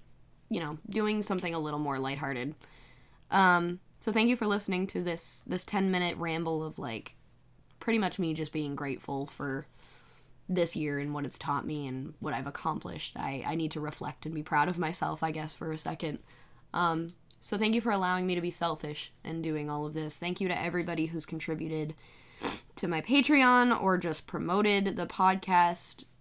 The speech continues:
in any way, like retweeting or whatever. Um, and before I go, I guess I'll just tell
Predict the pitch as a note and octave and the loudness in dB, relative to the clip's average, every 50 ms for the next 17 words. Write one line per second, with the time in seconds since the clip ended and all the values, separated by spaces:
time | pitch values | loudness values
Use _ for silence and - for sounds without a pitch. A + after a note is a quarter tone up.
0 | - - F3+ F#3 E3+ F#3+ G3+ G#3+ G#3 G3 F#3 F3+ F3 F3 F3 F3 F3 F3 F3 E3+ | -8 -4 -2 0 2 2 4 4 4 4 4 4 2 2 2 2 0 0 -2 -2
1 | E3 E3+ E3 D3 - E3 D#3+ D#3 D#3 - - F3 F3 E3+ E3 E3 D#3+ D#3+ D#3+ D#3 | -4 -4 -4 -4 -2 0 0 0 0 0 0 0 0 2 2 0 0 0 0 -2
2 | D#3 D3+ - - D#3 D#3 D#3 D3+ D3+ D#3+ D3+ D3+ D3+ D3 D3+ D3 D3 D3 - _ | -2 -4 -4 -4 -4 -2 -2 -2 -2 -2 -2 -2 0 0 0 -2 -2 -4 -8 _
3 | - - - - - - - - - - - - - F#3 F3+ F3+ F3+ F3+ F#3 - | -20 -20 -20 -20 -20 -20 -20 -20 -20 -20 -10 -2 0 2 2 2 2 0 -2 0
4 | - A3 G#3+ G3+ G3 F#3+ F3 E3 E3+ E3+ E3 E3 E3 E3+ F3+ - - F3 E3 F3+ | 2 4 6 6 4 4 2 2 2 2 2 2 0 -2 -4 -4 -4 -4 -4 -4
5 | - - - - E3+ D#3+ D#3 D3+ D3+ D#3 | -8 -8 -4 0 2 2 2 2 0 -2